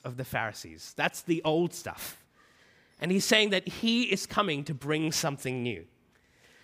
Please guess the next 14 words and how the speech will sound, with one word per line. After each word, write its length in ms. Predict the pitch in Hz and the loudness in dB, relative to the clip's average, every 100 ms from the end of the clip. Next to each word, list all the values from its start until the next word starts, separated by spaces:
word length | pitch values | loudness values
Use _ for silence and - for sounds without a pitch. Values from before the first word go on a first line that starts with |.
| - | -4
And 100 | 196 | 2
the 80 | 190 | 4
new 480 | 202 226 262 277 285 | 6 6 6 6 4
thing 400 | - 240 233 233 | 4 2 2 2
that 140 | 202 | 0
he's 240 | 196 220 165 | 2 0 0
bringing 360 | 180 160 160 | 2 2 2
cannot 460 | - 208 202 202 180 | 0 2 4 4 2
mix 460 | 180 196 196 - | 0 0 0 -2
with 180 | 175 160 | -2 -2
the 160 | 165 - | -4 2
old 320 | 143 110 104 | 2 2 -4
because 320 | 139 156 139 | -4 -4 -4
they 300 | 127 143 170 | 2 4 4